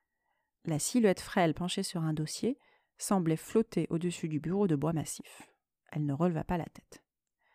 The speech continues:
Ah, tu es là, assieds-toi. » Ses cheveux courts et frisottants se dressaient sur sa tête comme les serpents de la méduse.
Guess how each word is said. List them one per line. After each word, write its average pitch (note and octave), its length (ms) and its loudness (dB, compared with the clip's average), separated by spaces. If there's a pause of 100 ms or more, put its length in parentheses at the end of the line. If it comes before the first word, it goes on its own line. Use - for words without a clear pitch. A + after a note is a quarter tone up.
(200)
Ah, B3 200 10
tu B3 160 4
es B3 60 10
là, B3+ 160 8
assieds-toi. » G#3 460 2 (960)
Ses - 160 4
cheveux A#3+ 300 8
courts B3 280 4
et A3+ 60 6
frisottants A3+ 520 2
se G#3+ 140 0
dressaient F3 320 2
sur F3 160 -6
sa E3 120 -2
tête - 360 0 (320)
comme A3 180 4
les E3 60 2
serpents G3 400 -2
de G3 80 0
la E3 120 0
méduse. D3+ 460 -6